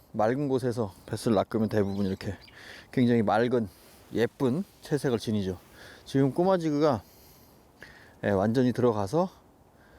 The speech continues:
입천정에 딱 박혔어요. 딱딱한 곳에. 이 프로파일이 작아야 겨울에는 이렇게 훅 먹었을 때 한 번에 들어가는 부분 때문에 미스바이트가 오히려 적죠.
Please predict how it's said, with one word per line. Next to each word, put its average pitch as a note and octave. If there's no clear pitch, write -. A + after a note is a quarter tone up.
입천정에 A#2+
딱 -
박혔어요. G#2+
딱딱한 D3
곳에. G2
이 A2+
프로파일이 G#3+
작아야 B2+
겨울에는 D3+
이렇게 -
훅 -
먹었을 C#3
때 G#3+
한 G#3+
번에 G#3+
들어가는 C#3
부분 G#2+
때문에 A2+
미스바이트가 C3
오히려 A2
적죠. G#2+